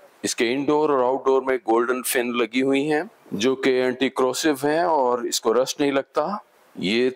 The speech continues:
थ्री डी एयर फ्लो भी देगा। इस air conditioner में quiet mode भी है जिससे इस, uh, unit के indoor का noise level कम हो जाएगा।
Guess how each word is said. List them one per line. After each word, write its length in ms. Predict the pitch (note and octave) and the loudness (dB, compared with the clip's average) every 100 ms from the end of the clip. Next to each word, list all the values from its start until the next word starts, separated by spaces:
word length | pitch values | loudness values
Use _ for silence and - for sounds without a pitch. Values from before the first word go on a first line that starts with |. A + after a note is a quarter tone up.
| - | -2
थ्री 260 | C#3+ C#3 | 0 2
डी 340 | C3 C3 B2+ B2+ | 2 2 2 2
एयर 100 | B2+ | 0
फ्लो 300 | - C3 B2+ | 0 0 2
भी 140 | C3+ | 2
देगा। 500 | C#3 C#3 C3+ D3 G2 - - - _ | 2 0 0 -2 -4 -10 -20 -20 _
इस 220 | A#2+ - | -4 0
air 200 | C#3 C#3 | 2 2
conditioner 500 | C3+ C3+ B2+ C3 C#3+ | 2 0 0 0 0
में 240 | B2+ C3+ C3 | 0 0 0
quiet 400 | - B2 B2+ B2 | 0 0 0 0
mode 280 | C3 A#2 A2+ | 0 2 0
भी 160 | A#2 C#3+ | 0 0
है 240 | D#3 F3 - - - | 0 -2 -8 -14 -10
जिससे 540 | A2+ C3+ - D3+ C3+ | -4 -4 -2 0 0
इस, 320 | C#3+ - - C3+ | 0 0 0 0
uh, 280 | C3 C3 | 2 2
unit 380 | B2+ A2+ C3 C#3+ | 2 2 0 -2
के 220 | - C#3 | -2 0
indoor 380 | C3 A#2+ C3 C3 | 0 2 2 2
का 300 | - C3 B2+ | 0 0 0
noise 380 | B2 A2+ A#2+ B2+ | 0 0 0 0
level 280 | A#2+ A#2 A#2+ | 0 2 0
कम 240 | A#2+ A2 A2+ | 0 -4 -2
हो 180 | B2+ | -4
जाएगा। 520 | B2 C#3 C#3 C#3+ D3+ | -2 -2 0 -2 -4